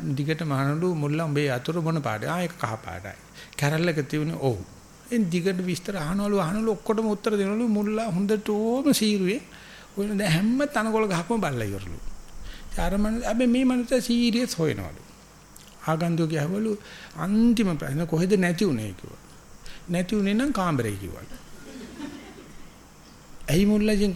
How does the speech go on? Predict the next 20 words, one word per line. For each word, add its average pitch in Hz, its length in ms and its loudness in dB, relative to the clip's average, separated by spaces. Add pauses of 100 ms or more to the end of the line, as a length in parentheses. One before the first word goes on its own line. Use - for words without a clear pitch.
මෙහෙ 165 220 6
හොයන්නේ 240 280 2
කාමරේ 190 380 0
ලයිට් 214 280 0
නැහැ" 107 220 -4
කිව්වලු. 82 380 -14 (1200)
"මෙතන 196 360 2
තමයි 190 240 0
ලයිට් 185 240 2
කරන 185 200 0
තමයි 180 220 0
ලයිට් 151 300 0
වෙන්නේ." 98 300 -8 (240)
හැම 202 380 4 (160)
බෞද්ධයෙක්ම 185 680 4
ඔන්න 190 240 2
ඔය 180 100 2
වැඩේ 156 200 2
තමයි 147 240 0
කරන්නේ. 90 340 -10